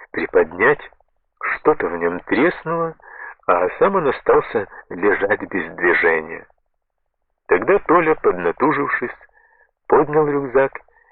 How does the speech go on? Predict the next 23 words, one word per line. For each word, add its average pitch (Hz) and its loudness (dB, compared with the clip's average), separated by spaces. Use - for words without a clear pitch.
и 160 0
помог 131 2
мне 117 -2
надеть 90 0
его 85 0
лямки. 82 -2
После 98 2
этого 95 2
тронулись 90 0
в - -16
путь. - -8
Наверное, 113 4
я 113 4
был 107 2
похож 107 2
на 98 2
Али 98 0
Бабу, 104 0
возвращавшегося 85 0
из 82 -2
пещеры - -2
с - -12
сокровищами. 76 -4